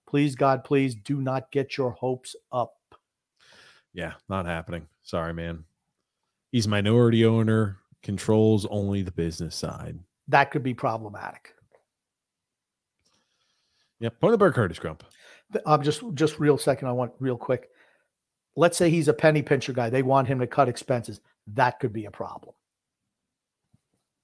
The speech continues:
Speaker 2: Could absolutely be a problem.
Speaker 1: The other guys gave Lou carte blanche. Whatever you want, you get.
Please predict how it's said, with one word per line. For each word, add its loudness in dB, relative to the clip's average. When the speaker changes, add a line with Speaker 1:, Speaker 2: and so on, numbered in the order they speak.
Speaker 2:
Could 0
absolutely -4
be -10
a -12
problem. -16
Speaker 1:
The 0
other 6
guys 6
gave 4
Lou 2
carte 0
blanche. -2
Whatever -2
you 0
want, 4
you -4
get. -2